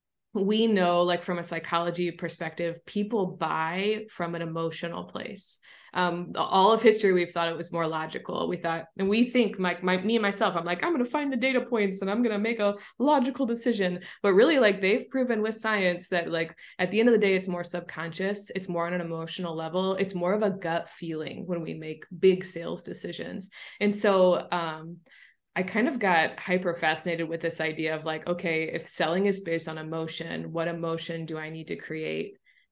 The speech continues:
through my marketing and my sales calls to get people to sell? And, and through that, I really realized it's all about creating safety and trust, right? And so when people ask me, like, "What should I have in my content?" I'll say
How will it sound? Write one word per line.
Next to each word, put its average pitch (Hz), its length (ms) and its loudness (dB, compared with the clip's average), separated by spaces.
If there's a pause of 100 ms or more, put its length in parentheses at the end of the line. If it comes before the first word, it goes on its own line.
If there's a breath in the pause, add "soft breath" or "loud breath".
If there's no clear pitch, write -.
(120)
through 180 140 4
my 180 120 0
marketing 165 420 -4
and 160 100 -8
my 156 100 -10
sales 160 400 -10
calls 165 460 -8
to 175 100 -6
get 165 220 -10
people 170 240 -10
to - 80 -8
sell? 165 520 -6 (300 loud breath)
And, 190 220 4
and 190 240 2
through 302 240 4
that, 175 340 2
I 175 60 -2
really 202 260 2
realized 170 420 0
it's 175 140 -8
all 180 80 0
about 180 300 0
creating 175 340 -4
safety 160 600 -8
and 165 140 -10
trust, - 560 -10
right? 160 380 -6 (340 loud breath)
And 196 140 4
so 175 680 2 (160)
when 190 200 2
people 220 260 -2
ask 170 220 0
me, 170 100 -4
like, 160 200 -4
"What 165 160 -2
should 165 160 -4
I - 20 -2
have 165 180 -4
in 160 120 -6
my 156 120 -8
content?" 180 760 -6
I'll 170 160 0
say 175 680 2